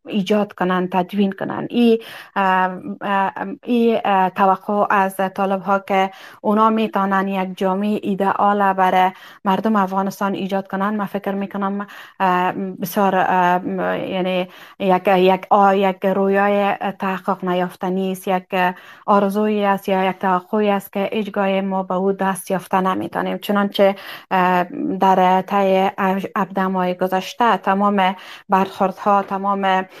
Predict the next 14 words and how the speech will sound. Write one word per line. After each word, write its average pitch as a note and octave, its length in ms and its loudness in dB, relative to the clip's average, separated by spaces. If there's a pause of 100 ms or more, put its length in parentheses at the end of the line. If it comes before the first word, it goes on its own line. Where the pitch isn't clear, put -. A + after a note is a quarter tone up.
(240)
اه، F#3 800 0 (100)
رفتارها G3 1040 0
و F#3 60 2
تمام G#3 440 -2
کارکردهای G3+ 960 -2
گروه G3 300 -2
طالب G3 400 -4
ها A3+ 200 0
این G#3 200 -2
موضوع G3 300 -2
را G3+ 140 2
واضح F#3+ 300 -2
ساخت G#3+ 340 -4
که G#3 220 2